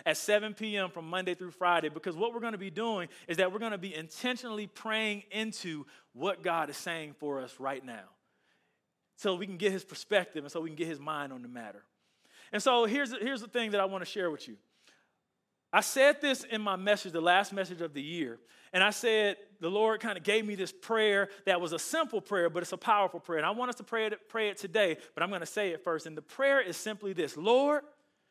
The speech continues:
help me to see you from the proper perspective."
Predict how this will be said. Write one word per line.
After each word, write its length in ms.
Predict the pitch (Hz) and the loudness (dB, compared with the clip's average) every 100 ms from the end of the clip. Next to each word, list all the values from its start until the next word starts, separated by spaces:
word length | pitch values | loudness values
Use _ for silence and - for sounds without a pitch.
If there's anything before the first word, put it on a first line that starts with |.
| _ _ _ | _ _ _
help 380 | - 320 339 | 4 4 4
me 140 | 285 262 | 0 -2
to 60 | |
see 280 | 196 - 285 | -2 -2 -2
you 340 | 185 123 107 - _ _ _ _ _ _ | -2 -6 -14 -18 _ _ _ _ _ _
from 160 | - 165 | -6 -6
the 80 | 143 | -6
proper 380 | - 175 170 160 | 4 4 4 -6
perspective." 720 | 147 - - 117 - 98 | -10 -14 -8 -8 -8 -20